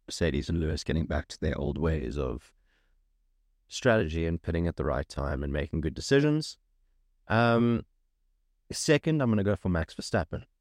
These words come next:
I'm gonna be so optimistic and hopeful that their pace in F P two is representative of what they're gonna look like, and they might struggle to get it on the front row come qualifying on Saturday. So,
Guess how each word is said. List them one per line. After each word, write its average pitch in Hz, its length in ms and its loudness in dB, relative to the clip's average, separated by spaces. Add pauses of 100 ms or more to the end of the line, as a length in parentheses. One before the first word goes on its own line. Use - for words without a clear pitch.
(1000)
I'm - 120 0
gonna 101 180 0
be 113 320 -4
so 123 320 2
optimistic 73 680 -2
and 73 140 -2
hopeful 85 380 2
that 76 400 -2 (300)
their 82 200 2
pace 76 300 -2
in 78 80 0
F 73 200 -4
P 80 80 -2
two - 180 -2
is 73 140 0
representative 76 600 -2
of 73 100 -4
what 80 200 -2
they're 76 80 0
gonna 73 160 -2
look 78 220 -2
like, 78 180 0
and 80 100 0
they 78 60 0
might 73 220 -2
struggle 76 300 0
to - 120 -8
get 76 120 -2
it 69 60 -4
on 76 120 0
the 73 80 -2
front 71 260 -2
row 73 300 0 (1300)
come 95 140 4
qualifying 85 520 2
on 76 80 0
Saturday. 87 460 2 (200)
So, 87 640 0